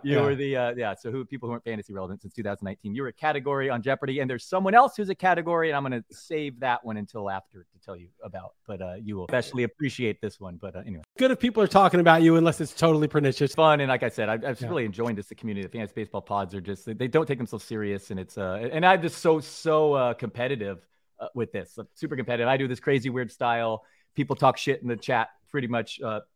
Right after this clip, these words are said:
Speaker 1: uh, like clockwork each time 'cause it's so different. And, uh,
Speaker 2: But
Speaker 1: yeah, I'm
Speaker 2: after
Speaker 1: having
Speaker 2: last
Speaker 1: fun.
Speaker 2: year, they can't
Speaker 1: And
Speaker 2: really
Speaker 1: I
Speaker 2: talk
Speaker 1: hope
Speaker 2: shit, though.
Speaker 1: I'm not,
Speaker 2: They
Speaker 1: I'm not
Speaker 2: have
Speaker 1: like everyone knows, though. You know what I mean? And I, and I'm, I'm having people tag me, though, on Twitter. I guess other people are, are, are emulating mine. Uh,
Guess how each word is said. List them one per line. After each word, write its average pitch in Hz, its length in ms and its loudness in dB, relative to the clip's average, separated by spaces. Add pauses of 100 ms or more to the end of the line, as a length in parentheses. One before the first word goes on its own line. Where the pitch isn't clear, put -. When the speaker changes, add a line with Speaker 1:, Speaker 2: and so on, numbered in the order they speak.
(560)
Speaker 1:
uh, 107 380 -6
like 120 180 -4
clockwork 117 440 0
each 110 140 -6
time 107 240 0
'cause - 100 -12
it's 110 140 -10
so 113 100 -6
different. 101 480 -6
And, 98 220 -8
uh, 95 180 -6
Speaker 2:
But 208 100 8
Speaker 1:
yeah, 254 80 12
I'm 240 40 10
Speaker 2:
after 208 120 8
Speaker 1:
having 208 80 12
Speaker 2:
last 202 180 12
Speaker 1:
fun. 254 140 12
Speaker 2:
year, 190 100 10
they 170 120 8
can't 190 160 6
Speaker 1:
And 175 80 4
Speaker 2:
really 175 120 8
Speaker 1:
I - 20 4
Speaker 2:
talk 160 80 10
Speaker 1:
hope 151 120 8
Speaker 2:
shit, 160 220 0
though. 139 100 -6
Speaker 1:
I'm 254 120 10
not, 247 140 12
Speaker 2:
They 226 60 12
Speaker 1:
I'm 220 60 10
not 240 120 12
Speaker 2:
have 208 80 6
Speaker 1:
like 170 60 6
everyone 143 280 2
knows, 131 320 4
though. 143 200 6
You 170 80 2
know 160 60 0
what 160 80 2
I 151 60 2
mean? 156 260 -4
And 151 140 0
I, 151 60 4
and 156 220 0
I'm, 156 120 2
I'm 160 120 0
having 214 200 4
people 160 240 -6
tag 165 300 0
me, 151 100 -6
though, 131 100 -4
on 117 80 -4
Twitter. 143 300 -4
I 127 100 -2
guess 147 200 -2
other 139 160 -2
people 120 260 -10
are, 113 120 -6
are, 117 220 -6
are 120 180 -8
emulating 110 600 -6
mine. 98 340 -10
Uh, 104 260 -10